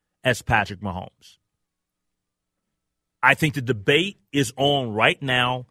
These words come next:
about greatest football player of all time, but I don't think it's, um,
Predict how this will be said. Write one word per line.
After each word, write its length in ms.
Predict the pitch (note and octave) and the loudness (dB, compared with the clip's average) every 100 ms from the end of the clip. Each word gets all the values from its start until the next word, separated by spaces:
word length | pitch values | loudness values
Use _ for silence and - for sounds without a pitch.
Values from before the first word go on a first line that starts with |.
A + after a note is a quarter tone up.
| _ - | _ -6
about 320 | A2+ A2+ G#2 | -2 -2 -2
greatest 380 | G#2+ C#3 D#3 - | -2 -2 -2 -4
football 260 | C#3+ C#3 | 0 0
player 220 | C#3 C#3+ | 0 0
of 100 | B2+ | 2
all 180 | B2 B2 | 0 -2
time, 400 | A#2 B2+ B2+ B2+ - _ _ _ - | -2 -4 -4 -6 -12 _ _ _ -4
but 240 | B2+ - _ _ - | -2 -2 _ _ 0
I 140 | D3+ | 0
don't 200 | G3 G3 | 0 -2
think 220 | D#3+ D3 | -4 0
it's, 380 | C#3+ B2+ - - - _ _ _ _ _ | 0 0 -2 -12 -16 _ _ _ _ _
um, 300 | G#2 G#2 G2 | -12 -12 -12